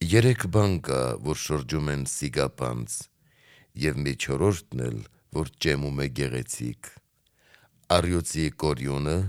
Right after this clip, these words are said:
որ հզոր է բոլոր կենդանիներից, որ երբեք չի վախենում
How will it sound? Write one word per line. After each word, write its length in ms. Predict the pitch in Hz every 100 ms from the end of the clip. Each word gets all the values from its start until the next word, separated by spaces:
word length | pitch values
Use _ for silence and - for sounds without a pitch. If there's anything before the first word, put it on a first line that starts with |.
| 90 -
որ 240 | 71 69
հզոր 340 | 76 71 82
է 80 | 69
բոլոր 340 | 62 65 69 -
կենդանիներից, 960 | 69 69 - 67 67 67 69 67 - - - _ _ _ - -
որ 120 | 71
երբեք 360 | 73 69 80 76
չի 220 | - 85
վախենում 580 | 85 85 - 92 98 107